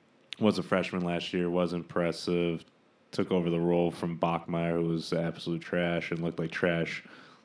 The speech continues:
last Saturday for Louisiana Tech. But this Husky offense is returning Penix Junior, who I wasn't too excited about last season, but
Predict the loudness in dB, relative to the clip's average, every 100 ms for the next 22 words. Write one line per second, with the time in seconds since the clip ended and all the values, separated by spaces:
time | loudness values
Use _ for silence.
0 | -4 -2 -2 -2 -2 -2 -2 -2 -2 -4
1 | -4 0 2 2 0 -4 -6 -2 -2 -2
2 | -8 -16 -20 -20 -20 -20 -20 _ 0 0
3 | -2 _ _ -20 -4 -2 2 0 2 2
4 | 2 0 -2 -4 -4 -4 -2 -2 -4 -2
5 | 0 0 2 0 0 0 0 0 2 4
6 | 4 4 2 0 2 2 2 2 4 4
7 | 2 2 2 0 -2 -2 0 2 0 0
8 | 0 0 -2